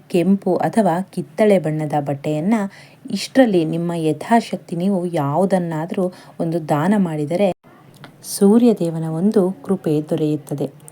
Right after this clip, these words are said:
ಹಾಗೆ ನೀವು ಯಾವುದೇ ದಾನಗಳನ್ನ ಮಾಡೋಕ್ ಮುಂಚೆ ನೀವು ಫಸ್ಟು ಸಂಕಲ್ಪ ಮಾಡಿ ದೇವ್ರ ಹತ್ರ ಬೇಡ್ಕೊಂಡು, ಸೂರ್ಯನನ್ನ ಬೇಡ್ಕೊಂಡು, "ನಾನಿವತ್ತು ನನ್ನ ಯಥಾಶಕ್ತಿ ನಾನು ದಾನ ಮಾಡ್ತಿದ್ದೀನಿ ಸ್ವಾಮಿ,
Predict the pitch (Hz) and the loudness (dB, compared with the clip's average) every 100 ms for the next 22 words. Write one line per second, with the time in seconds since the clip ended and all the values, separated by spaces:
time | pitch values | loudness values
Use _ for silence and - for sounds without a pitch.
0 | - - 147 233 220 202 185 175 170 151 | -16 -6 -2 2 2 0 -2 -2 -2 -2
1 | 147 165 180 165 160 151 170 160 156 156 | -2 -2 -2 -2 -2 -2 -4 -2 -4 -4
2 | 151 151 156 - 165 226 - 202 190 - | -4 -6 -8 -6 0 0 2 -2 -2 -12
3 | - - 180 214 240 - 175 160 - 220 | -20 -6 -2 0 0 -2 -2 -2 -4 -4
4 | 202 160 156 160 156 160 156 151 208 185 | -4 -4 -4 -4 -4 -6 -4 -4 -4 -6
5 | - - - 160 185 214 180 - 160 160 | -8 -18 -6 0 2 2 0 -4 -6 -4
6 | 160 156 - 190 165 175 - 180 202 214 | -4 -4 -4 -2 -2 -4 -6 -2 0 0
7 | 185 165 160 151 143 - 180 202 196 - | 0 -2 -4 -4 -6 -4 -2 0 -2 -8
8 | - 190 170 214 208 180 - 180 170 160 | -10 -4 0 2 2 0 -2 -4 -4 -4
9 | 160 147 139 202 - 160 180 170 156 147 | -4 -4 0 0 0 -8 -6 -4 -4 -4
10 | 147 143 147 151 143 139 147 147 143 - | -4 -4 -4 -4 -6 -6 -8 -6 -6 -8
11 | 147 143 170 | -6 -4 -2